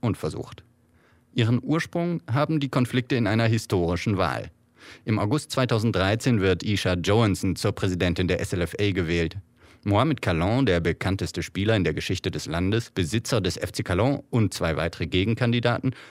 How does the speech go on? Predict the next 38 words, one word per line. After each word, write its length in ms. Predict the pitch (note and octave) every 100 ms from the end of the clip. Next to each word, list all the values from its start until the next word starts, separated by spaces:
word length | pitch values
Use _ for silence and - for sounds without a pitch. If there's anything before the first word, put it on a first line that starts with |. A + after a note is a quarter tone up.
| _ -
waren 420 | A#2+ B2 C#3+ C3+
zuvor 480 | E3 - D3 B2 D#2
aus 160 | C3
formalen 560 | - C#3+ B2+ F#2 F#2 F#2+
Gründen 420 | G2 F#2+ - G#2
von 220 | - G2
der 220 | G2+ F2
S 100 | F2+
L 120 | F#2+ G2
F 140 | - E2+
A 200 | E2 D#2
disqualifiziert 1000 | F#2+ - - G2+ - B2 - A#2+ E2+
worden. 340 | - - - - _ -
Im 100 | G2+
Verband 460 | F#2+ E2+ G#2 C#3+ - _
hätten 380 | - B2 D3+ D#3
viele 320 | - D3+ D3
lieber 340 | D3 D3+ D3+ -
ihn 280 | D3+ F#2 -
als 260 | F2 -
neuen 300 | F#2+ F2+ E2+
Präsidenten 500 | G#2 F2 E2 F2+ F#2+
der 80 | F2
Liga 300 | F2 F2+ F#2
gesehen. 460 | D#2+ E2 D#2+ D#2+ - _ _ -
In 120 | G2
der 140 | D#2+
fifa 320 | - G2 F2+ A#2
hingegen 520 | A#2+ B2 C3 C3+ C#3+ - _
ist 280 | C#3 B2 -
man 240 | A#2+ G#2 F#2+
hoch 220 | A2 -
erfreut 520 | F2 - B2 G2+ -
über 220 | E2+ E2+
die 160 | E2+ D#2
Wahl 240 | F#2 F2
der 140 | F2 E2
dynamischen 680 | F#2 G2 F#2+ F#2+ - F2+